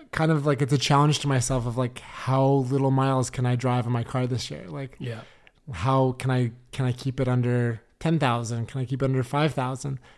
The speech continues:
Speaker 1: Can I ride more kilometers on my bike than I drive in my car? Um, and every time it's kind of like a, a dual bonus. Like, I'm getting fresh air, I'm getting exercise,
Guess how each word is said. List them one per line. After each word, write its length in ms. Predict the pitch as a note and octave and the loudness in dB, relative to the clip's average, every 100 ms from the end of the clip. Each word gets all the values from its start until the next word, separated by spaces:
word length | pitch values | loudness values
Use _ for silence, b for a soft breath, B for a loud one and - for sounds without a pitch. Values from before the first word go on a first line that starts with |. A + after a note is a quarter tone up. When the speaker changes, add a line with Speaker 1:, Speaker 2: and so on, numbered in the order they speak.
| B | B
Speaker 1:
Can 140 | - C#3 | -2 2
I 100 | B2+ | 2
ride 320 | A#2 B2+ B2+ | 2 2 2
more 240 | B2 C3 | 2 2
kilometers 500 | B2+ B2+ B2+ C3 B2+ | 0 0 2 2 2
on 60 | B2+ | 2
my 120 | A#2+ | 2
bike 280 | A2+ B2+ B2 | 2 -2 -2
than 80 | B2 | -2
I 100 | A#2+ | -2
drive 260 | A#2 A#2+ A#2 | 0 0 0
in 60 | |
my 140 | A#2+ A2+ | -2 -4
car? 320 | C#3+ C#3+ C3 B B B B B - | -4 -4 -6 B B B B B 0
Um, 320 | B2+ A#2+ B2 | 2 2 0
and 140 | C3+ | 0
every 200 | C3+ C#3 | 2 2
time 520 | C3 C3 B2+ B2+ B2+ - - | 2 2 2 0 -2 -4 -6
it's 140 | B2+ | -6
kind 200 | - C3+ | -2 -2
of 120 | B2+ | 0
like 140 | B2 B2+ | 0 -2
a, 100 | B2 - | -6 -6
a 80 | C3+ | -4
dual 340 | B2 A#2+ B2+ B2 | -2 0 2 2
bonus. 400 | B2 B2+ A#2+ - | 2 0 0 -6
Like, 140 | B2+ | -4
I'm 160 | B2+ B2 | 0 0
getting 360 | B2+ B2+ B2 A#2+ | 2 2 0 0
fresh 400 | - C3 A#2+ B2+ | -2 -2 0 -2
air, 140 | A#2+ | 0
I'm 140 | A#2+ | 0
getting 280 | B2 B2 B2 | 0 0 0
exercise, 800 | B2 - B2 - A#2+ A#2+ B2 | 0 -2 -4 -4 -4 -4 -6